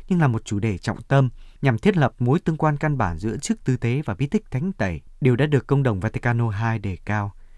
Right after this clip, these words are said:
Đức Hồng Y khẳng định rằng, trong bối cảnh hiện nay, để có thể sống một cuộc hoán cải sứ vụ,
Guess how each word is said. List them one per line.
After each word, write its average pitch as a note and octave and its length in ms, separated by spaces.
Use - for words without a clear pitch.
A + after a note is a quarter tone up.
Đức F#3+ 120
Hồng B2+ 160
Y D3 120
khẳng F2+ 260
định G#2 180
rằng, G2 240
trong D3+ 160
bối D3+ 120
cảnh F#2 200
hiện G#2+ 300
nay, A#2+ 260
để B2 80
có D3+ 120
thể A#2+ 140
sống C3 240
một E3+ 120
cuộc - 160
hoán A#2 300
cải D#2+ 280
sứ - 180
vụ, C#3 220